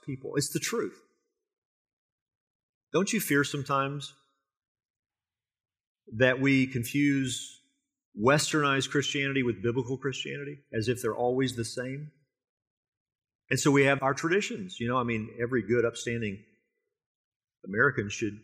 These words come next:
have their kids dressed for church in the morning and take them to Sunday school. And I mean, at least it used to be that way in our culture. And so people, it, end up with sort of a cultural religion.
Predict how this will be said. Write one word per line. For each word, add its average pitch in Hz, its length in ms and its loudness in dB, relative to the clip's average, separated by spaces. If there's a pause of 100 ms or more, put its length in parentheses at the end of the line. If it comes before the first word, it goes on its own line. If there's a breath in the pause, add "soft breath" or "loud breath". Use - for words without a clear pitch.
(120)
have 113 140 -4
their 110 100 0
kids 113 300 -2
dressed 120 340 2
for 117 100 -10
church 127 340 -4
in 120 60 -6
the 120 60 -2
morning 123 300 -2
and 101 80 -4
take 117 220 -2
them 120 100 -6
to 110 300 -4
Sunday 127 260 -4
school. 135 520 -2
And 85 120 -12
I - 280 -20
mean, 135 140 2
at 117 80 4
least 139 220 4
it 110 60 -4
used 147 260 0
to 135 60 -10
be 110 160 4
that 101 140 -2
way 107 140 -2
in 104 60 -4
our 104 100 -4
culture. 131 420 -6 (720 soft breath)
And 139 100 2
so 147 140 6
people, 160 360 4
it, 160 180 2 (360)
end 143 140 4
up 135 100 2
with 123 120 0
sort 139 240 0
of - 20 2
a 113 100 -2
cultural 165 640 -2
religion. 131 760 0